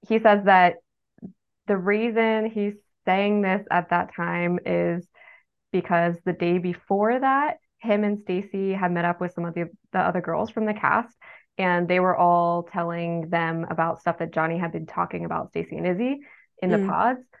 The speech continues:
Speaker 1: And so,
Speaker 2: Mm.
Speaker 1: I don't know, I guess they had this whole conversation with the other cast girls who were spilling stuff that Johnny had been saying, and that's why they were kinda, like, worked up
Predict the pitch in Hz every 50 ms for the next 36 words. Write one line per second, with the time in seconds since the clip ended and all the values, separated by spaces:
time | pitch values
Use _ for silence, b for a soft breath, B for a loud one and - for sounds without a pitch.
0 | _ - - 180 175 175 165 165 165 - - 170 170 165 160 160 - - - 175
1 | 180 170 - - 175 185 175 170 160 170 - 196 175 175 - 180 170 170 - 175
2 | 165 175 165 165 - - - - 214 226 214 214 214 190 190 190 - - 180 175
3 | 175 175 175 175 B B B B B B - 196 175 165 165 165 165 165 165 170
4 | 170 170 - _ - - 170 170 165 170 170 170 170 170 170 - - 170 - 170
5 | 170 - 170 175 175 180 180 190 175 165 175 170 170 175 - 170 170 170 170 170
6 | 170 170 B B B B B B - 175 170 170 170 170 170 170 165 170 170 -
7 | - 175 170 175 175 175 175 - 180 175 175 170 170 165 - 185 180 175 - 170
8 | 160 180 -